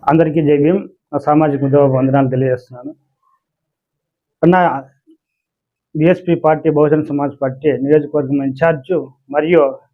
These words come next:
అదేవిధంగా జిల్లా ఇన్ఛార్జిగా పనిచేస్తున్నారు. ఇప్పుడు బహుజన మహాపురుషులైనటువంటి మహాత్మా జ్యోతిరావు పూలే, ఛత్రపతి సాహు మహారాజ్, నారాయణ గురు, పెరియార్ రామస్వామి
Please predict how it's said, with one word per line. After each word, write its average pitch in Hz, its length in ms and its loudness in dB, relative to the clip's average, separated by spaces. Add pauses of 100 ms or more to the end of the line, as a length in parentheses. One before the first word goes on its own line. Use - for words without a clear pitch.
(280)
అదేవిధంగా 143 600 0 (360)
జిల్లా 147 400 2 (160)
ఇన్ఛార్జిగా 139 440 -4
పనిచేస్తున్నారు. 139 600 -6
ఇప్పుడు 165 300 -8 (840)
బహుజన 185 440 4
మహాపురుషులైనటువంటి 180 1120 0 (1600)
మహాత్మా 170 460 2
జ్యోతిరావు 170 460 2
పూలే, 170 260 2
ఛత్రపతి 165 500 -2
సాహు 151 280 -2
మహారాజ్, 151 460 -2
నారాయణ 170 340 2
గురు, 175 440 -2
పెరియార్ 170 300 2
రామస్వామి 170 640 0